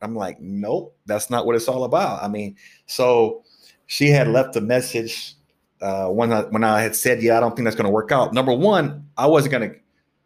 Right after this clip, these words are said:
uh, ask somebody to move just 'cause my daughter wants to move in, number one. Number two, we were, it was during the, the,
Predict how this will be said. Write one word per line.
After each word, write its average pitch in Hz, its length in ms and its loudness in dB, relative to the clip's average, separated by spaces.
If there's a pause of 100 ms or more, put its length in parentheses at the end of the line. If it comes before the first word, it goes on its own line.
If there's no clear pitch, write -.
(760)
uh, 98 260 0
ask 127 260 0
somebody 117 300 0
to 98 80 -6
move 117 280 0
just 110 140 -4
'cause 98 140 -6
my 95 100 -4
daughter 107 240 2
wants 92 200 -4
to 90 80 -12
move 92 180 -8
in, 90 160 -6
number 85 200 -10
one. 90 360 -6
Number 113 220 -2
two, 208 320 -2
we 123 160 2
were, 135 300 0 (280)
it 135 60 0
was 127 180 0
during 131 360 0
the, 104 180 -4 (180)
the, 92 380 -6